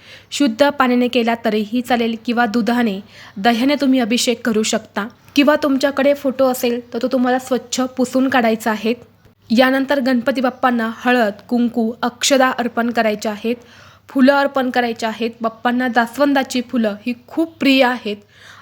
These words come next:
असं म्हणतात की या दिवशी जो व्यक्ती मनोभावे एक फूल जास्वंदाचं गणपती बाप्पांना अर्पण करतो, त्या व्यक्तीची कितीही कठीण इच्छा पूर्ण होते. म्हणून तुमच्याकडे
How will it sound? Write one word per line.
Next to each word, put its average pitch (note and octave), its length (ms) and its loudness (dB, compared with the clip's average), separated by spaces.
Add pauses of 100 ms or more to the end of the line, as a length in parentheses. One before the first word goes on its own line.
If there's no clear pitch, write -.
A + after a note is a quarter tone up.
असं C4 240 0
म्हणतात D4 360 2 (180)
की C#4 140 2
या B3+ 140 4
दिवशी B3+ 560 -2
जो B3+ 240 0
व्यक्ती B3 460 -4
मनोभावे A#3+ 580 0 (180)
एक B3+ 280 -2
फूल C4+ 240 0
जास्वंदाचं A#3 640 0
गणपती A3 320 -2
बाप्पांना A3+ 460 0
अर्पण A3 360 0
करतो, G#3 440 -2 (420)
त्या B3 120 4
व्यक्तीची A#3+ 640 0 (120)
कितीही A#3+ 380 0
कठीण B3 380 0
इच्छा B3 260 -2
पूर्ण G#3+ 320 -2
होते. G3+ 320 -6 (560)
म्हणून B3+ 200 4
तुमच्याकडे A#3+ 560 0